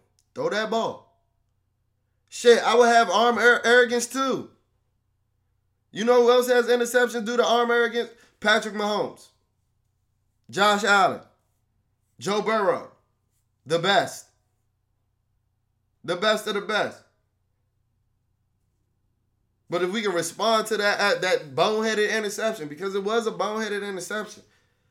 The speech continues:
and it negated one of my favorite Sam Howell drives of the season. Let's not be remiss, though. That drive should have been over because Deham-, Dyami Brown should have tou-,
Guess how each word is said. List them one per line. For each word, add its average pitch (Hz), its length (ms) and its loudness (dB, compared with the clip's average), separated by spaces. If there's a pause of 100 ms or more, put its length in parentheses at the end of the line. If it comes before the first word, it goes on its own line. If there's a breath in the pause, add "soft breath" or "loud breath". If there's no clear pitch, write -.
(180)
and 170 160 -4
it 175 80 -6
negated 190 420 -2
one 190 140 -8
of 180 60 -6
my 170 120 -2
favorite 196 380 -4
Sam 185 260 -4
Howell 175 220 0
drives 165 360 -2
of 165 100 -6
the 127 40 -12
season. 147 360 -12 (2250)
Let's 233 220 2
not 247 200 6
be 233 120 -4
remiss, 208 340 -6
though. 175 160 2
That 185 220 0
drive 220 260 -2
should 214 140 -6
have 185 80 -8
been 185 160 -6
over 190 260 -6
because 160 240 -10
Deham-, 165 480 -4
Dyami 180 360 -6
Brown 180 220 -2
should 175 140 -8
have 127 180 -14 (140)
tou-, 170 260 -4